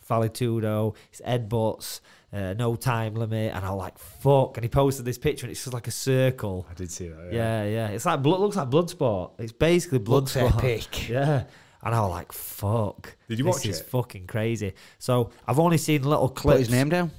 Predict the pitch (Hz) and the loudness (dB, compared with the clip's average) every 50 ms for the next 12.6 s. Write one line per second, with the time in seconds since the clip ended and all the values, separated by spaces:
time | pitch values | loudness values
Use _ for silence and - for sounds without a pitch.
0 | - _ _ _ _ _ _ _ - - - - - - - - - - - - | -18 _ _ _ _ _ _ _ -4 -2 -2 -6 -8 -10 -12 -14 -14 -14 -14 -10
1 | - - - 123 131 147 147 139 135 - 143 135 135 110 107 123 - - 139 131 | -2 0 2 4 6 6 4 4 4 2 0 0 0 0 -2 -2 0 2 2 2
2 | 110 - - - - - - - - - 104 101 98 110 110 107 107 107 107 107 | 2 -2 -6 -10 -12 -12 -12 -10 -8 -8 -8 -4 -4 -4 -2 -2 -2 -2 -2 -2
3 | 104 104 104 - - - 107 101 110 110 107 98 110 113 110 104 101 82 - _ | -2 0 2 0 0 0 -2 -2 -2 -2 -2 -2 -2 -2 -2 -4 -6 -10 -12 _
4 | - - - _ - 95 107 107 101 90 - - - - - 127 120 - 98 98 | -20 -20 -20 _ -10 -8 -6 -6 -6 -8 -8 -12 -12 -10 -10 -10 -8 -8 -8 -8
5 | 104 101 98 104 - - - - - 110 110 113 107 101 - - 107 107 120 123 | -6 -6 -6 -8 -8 -10 -10 -8 -6 -6 -4 -4 -6 -6 -8 -6 -6 -4 -4 -2
6 | 113 117 117 - - 123 123 120 123 110 123 131 139 147 151 - 135 127 131 123 | -2 -4 -4 -4 -6 -6 -4 -4 -4 -2 -2 0 2 2 2 2 0 0 -2 0
7 | - - 139 131 120 117 110 101 101 104 107 104 - - - 117 107 101 101 - | 2 4 4 4 4 2 0 -2 -4 -4 -6 -8 -12 -12 -8 -4 -4 -4 -4 -6
8 | - - 127 110 - 113 - 117 110 110 104 101 101 98 107 113 107 90 101 101 | -6 -6 -8 -6 -6 -4 -2 -2 -2 -2 -2 -4 -6 -4 -2 -2 -2 -2 -2 -6
9 | 104 - - - 110 101 104 101 107 107 104 101 95 - - - _ _ _ _ | -6 -8 -8 -10 -8 -6 -6 -4 -4 -4 -4 -4 -6 -8 -12 -18 _ _ _ _
10 | _ _ - - - 110 110 107 98 82 98 104 104 104 101 101 98 101 98 - | _ _ -20 -10 -6 -4 -2 -2 -2 -4 -6 -6 -6 -6 -6 -8 -8 -8 -8 -6
11 | 104 98 98 98 98 98 95 98 95 95 95 92 87 - - 95 95 78 - - | -6 -4 -4 -4 -6 -6 -6 -4 -4 -2 -2 -4 -4 -6 -6 -8 -8 -6 -4 -4
12 | 120 107 101 98 92 87 87 87 87 104 95 85 | -4 -4 -4 -6 -6 -6 -8 -10 -10 -8 -10 -10